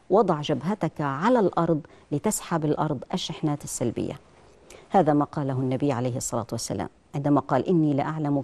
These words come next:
كلمة لو قالها هذا لذهب عنه"، وأمرنا أن نغير الحال التي نحن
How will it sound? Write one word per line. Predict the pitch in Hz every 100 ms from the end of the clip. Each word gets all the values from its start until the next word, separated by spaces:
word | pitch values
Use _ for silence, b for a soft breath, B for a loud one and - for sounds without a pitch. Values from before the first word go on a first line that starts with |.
| -
كلمة | 156 180 208 151 131 117 - B B B
لو | 156 -
قالها | 208 165 156 135 147
هذا | 139 151
لذهب | 156 175 196 196
عنه"، | 247 269 139 - _ B B B
وأمرنا | 147 190 220 202 170
أن | - 160
نغير | 156 156 226 180 139
الحال | 131 - 165 151
التي | 131 147 143
نحن | 131 - 139 135